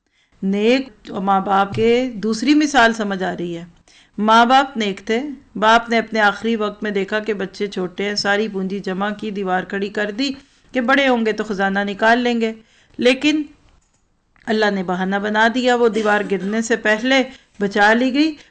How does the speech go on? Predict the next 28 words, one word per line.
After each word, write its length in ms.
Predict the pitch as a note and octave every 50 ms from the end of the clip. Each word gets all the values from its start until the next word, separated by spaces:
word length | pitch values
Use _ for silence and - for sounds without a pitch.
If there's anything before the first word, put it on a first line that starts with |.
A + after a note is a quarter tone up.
| _ _
فَأَرَادَ 520 | - A#3 A#3 A3+ A3+ A3+ A#3 B3+ C#4 C#4 D#4
رَبُّكَ 440 | D4+ D4 D4+ C4 A#3 C4 C#4 C4+ B3+
أَن 60 | A#3+
يَبْلُغَا 600 | A#3+ A#3 A3 A3 G#3 G3 G#3 G#3 G3 G3 G3+ G3
أَشُدَّهُمَا، 880 | F#3+ G3 - C4 C4 A#3 A3 G#3 G#3+ G#3 - - F3+ E3+ F3 F3+ E3+ F3 - - - - _ _ -
پس 200 | A#3 B3 A#3 B3
ارادہ 320 | B3+ A#3+ A#3+ B3 A#3 C#4 D4 D4
کیا 160 | C#4+ C#4+ C4+ B3
آپ 140 | A#3 A#3
کے 120 | - A#3+ A3+
رب 180 | G#3+ G#3+ G#3
نے 200 | F#3+ G#3 G#3+ G#3+
کہ 120 | G#3 G#3+ A#3
وہ 100 | G#3 G#3+
اپ-، 220 | G#3 G3+ G3+ -
دونوں 340 | G3 F3 G#3 A3+ A#3+ B3 B3
اپنی 220 | A#3+ A#3+ A#3 A#3+
جوانی 460 | A3 G3+ G3+ F#3+ F#3+ F#3+ F#3+ G3 A3+ A#3+
کو 140 | - B3+
پہنچ 340 | A3 F#3+ F#3+ F#3+ F#3 F#3 E3+
جائیں۔ 200 | E3+ F3 E3+ E3+ E3+ - _ _ _ _ _ -
وَيَسْتَخْرِجَا 1000 | A#3+ C4 C4 C#4 D4 D4 D4 - C#4+ C#4 C#4 C4 A#3 A3+ A3 F#3 G#3 G#3 G#3+ G#3+
كَنْزَهُمَا، 880 | G#3+ G#3+ G#3+ A3+ B3 C4 C4 C4 C4 B3+ B3 B3 B3+ A#3+ A#3 A#3 A#3+ A#3+ A#3+ _ _ _ _ _
اور 140 | - A#3+ B3+
نکال 420 | B3+ B3+ C4 C4+ C4 C4+ C4+ C4+
لیں 180 | C4 B3+ B3+ A#3+
اپنا 280 | A3+ A3 A3 - G#3 G3+
خزانہ۔ 600 | G3 G#3 F#3+ F3+ F#3+ F3+ F3+ F3 E3+ F3 F3+ F3+